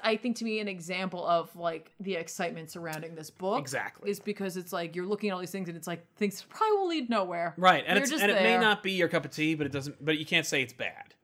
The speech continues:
Speaker 2: It's just kinda, like,
Speaker 1: It's
Speaker 2: cool.
Speaker 1: exciting.
Speaker 2: This is interesting.
Speaker 1: It's just exciting.
Speaker 2: Yeah. So, uh, yeah, that's Powers,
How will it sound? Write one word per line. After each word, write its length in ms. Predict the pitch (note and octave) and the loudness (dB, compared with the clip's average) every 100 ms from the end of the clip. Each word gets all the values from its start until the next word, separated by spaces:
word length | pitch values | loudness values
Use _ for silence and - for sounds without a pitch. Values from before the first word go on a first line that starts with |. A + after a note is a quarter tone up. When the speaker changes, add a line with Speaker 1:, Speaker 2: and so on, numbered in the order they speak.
| - | -18
Speaker 2:
It's 100 | - | -10
just 160 | C#3+ - | -8 -6
kinda, 160 | C3+ | -6
like, 220 | C3 A#2+ A#2 _ | -4 -6 -10 _
Speaker 1:
It's 80 | - | -10
Speaker 2:
cool. 120 | A#2+ | -10
Speaker 1:
exciting. 360 | F#2+ G2 - - | -10 -14 -18 -16
Speaker 2:
This 120 | C#3+ C#3+ | -10 -8
is 140 | C3 | -8
interesting. 420 | C3 A#2 G#2 D#2 G#2 | -10 -10 -14 -16 -20
Speaker 1:
It's 120 | - | -18
just 220 | F3 - | -16 -16
exciting. 400 | - - G#2 - - | -16 -16 -14 -14 -4
Speaker 2:
Yeah. 220 | D3 D#3+ - _ _ _ _ | -2 -2 -6 _ _ _ _
So, 420 | - D#3+ D#3 D3 D3 C#3 - - - | -2 6 6 6 2 -4 -10 -16 0
uh, 400 | C#3+ C#3+ D3 C#3+ | 4 6 6 4
yeah, 260 | D3 G#3 A3+ | 4 6 4
that's 180 | C#3+ D#3 | 2 -4
Powers, 420 | - E3 E3+ D3+ | -2 -2 -2 -6